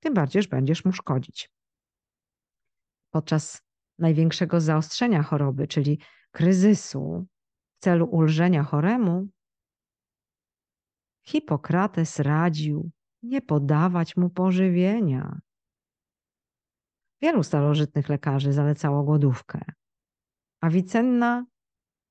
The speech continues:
mówił o trzech do pięciu dni. Paracelsus wypowiadał się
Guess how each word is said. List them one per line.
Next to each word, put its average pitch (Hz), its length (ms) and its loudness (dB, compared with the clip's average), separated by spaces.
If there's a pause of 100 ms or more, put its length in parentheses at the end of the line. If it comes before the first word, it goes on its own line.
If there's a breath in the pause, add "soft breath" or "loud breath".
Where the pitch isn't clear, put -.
(600)
mówił 185 300 2
o 156 60 2
trzech 175 360 0
do 160 100 2
pięciu 156 340 0
dni. 135 380 -4 (300)
Paracelsus 233 1120 -2 (720)
wypowiadał 175 500 2
się 165 300 0